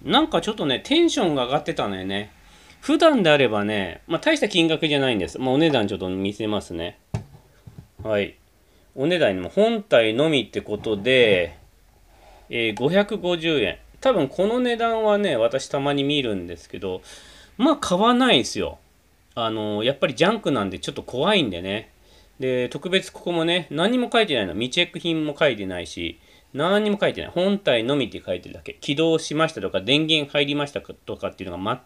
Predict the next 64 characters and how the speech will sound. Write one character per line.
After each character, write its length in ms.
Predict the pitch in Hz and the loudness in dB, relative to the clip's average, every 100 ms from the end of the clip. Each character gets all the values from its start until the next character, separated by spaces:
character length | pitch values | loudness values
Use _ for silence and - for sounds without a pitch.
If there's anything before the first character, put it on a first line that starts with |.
| - | -10
全 120 | 151 | -6
く 100 | 156 | -2
な 140 | 147 | -2
か 100 | 139 | -2
っ 60 | 101 | -4
た 100 | 95 | -6
の 120 | - | -10
ね。 200 | 95 - _ - - - - - - | -10 -10 _ -20 -20 -20 -20 -20 -10
で、 920 | 120 120 120 120 120 117 117 113 113 - | -4 -2 0 -2 -2 0 0 0 -2 0
今 240 | 302 330 | 2 4
思 260 | 143 131 147 | 2 4 4
え 80 | |
ば 160 | 113 98 | 4 2
ね、 320 | 98 90 95 - | 2 -2 -4 -6
あ 100 | 101 | -6
の、 120 | 101 | -2
電 280 | 175 269 294 | 2 4 4
源 300 | 320 320 302 | 2 0 0
入 200 | 294 311 | 2 2
る 80 | |
か 80 | 214 | 2
ど 140 | 151 180 | 2 0
う 40 | |
か 120 | 175 | 0
は 100 | 107 | 0
チ 120 | - | 0
ェ 60 | 240 | -2
ッ 20 | |
ク 100 | - | 0
し 40 | - | -4
と 80 | 147 | -2
け 80 | |
ば 80 | 131 | 2
よ 100 | 120 | 2
か 80 | 123 | 0
っ 60 | - | -6
た 100 | 98 | -6
か 80 | 101 | -4
な 200 | 104 101 | -4 -6
と 140 | 101 | -8
ね、 200 | 92 90 _ _ - | -10 -10 _ _ 2
今、 240 | 240 196 - | 4 4 0
本 260 | 202 233 | 2 2
当 120 | 247 254 | 2 0
に 160 | 202 | 2
今 160 | 254 196 | 4 4
思 240 | 110 110 | 2 -2
い、 120 | 110 _ - | -6 _ -6
思 180 | 123 | -6
い、 140 | 120 - _ _ _ _ _ _ _ _ - | -6 -10 _ _ _ _ _ _ _ _ -8
思 240 | 143 151 | -2 2
い 60 | 147 | 2
ま 140 | 139 | 2
し 60 | 143 | -2
た 80 | 127 | -6
け 120 | 98 | -6
ど 100 | 90 | -6
も。 300 | 98 85 - _ _ _ _ _ _ _ | -4 -6 -10 _ _ _ _ _ _ _
ま 100 | 135 | -6
あ、 40 | 127 | 0
な 100 | 220 | 4
ん 60 | |
か 100 | 180 | 4
ね、 300 | 117 101 - | 2 0 -4